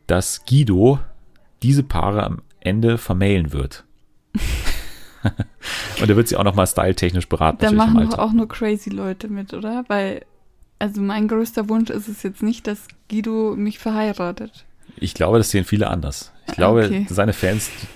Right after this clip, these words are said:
Speaker 1: äh, da gibt's ja einige.
Speaker 2: Ja, aber das ist ja
Speaker 1: Für die
Speaker 2: dann
Speaker 1: gibt's
Speaker 2: nur
Speaker 1: nichts
Speaker 2: so eine,
Speaker 1: Größeres.
Speaker 2: so eine Fansache dann.
Speaker 1: Ja, aber es kann ja auch ganz schön sein. Also ich mag ja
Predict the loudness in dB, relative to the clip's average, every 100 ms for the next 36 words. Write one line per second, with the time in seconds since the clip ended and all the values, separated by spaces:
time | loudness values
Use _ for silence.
0 | -8 -6 -2 -2 -2 0 0 0 0 -2
1 | -4 0 4 4 4 -2 -2 2 6 6
2 | 4 2 4 4 2 -2 -2 0 -2 -2
3 | -2 2 2 0 -6 -10 -14 -12 -10 -12
4 | _ _ -20 -6 -2 0 2 2 2 2
5 | 4 2 0 0 0 0 -2 -2 -4 -4
6 | 0 2 2 0 2 0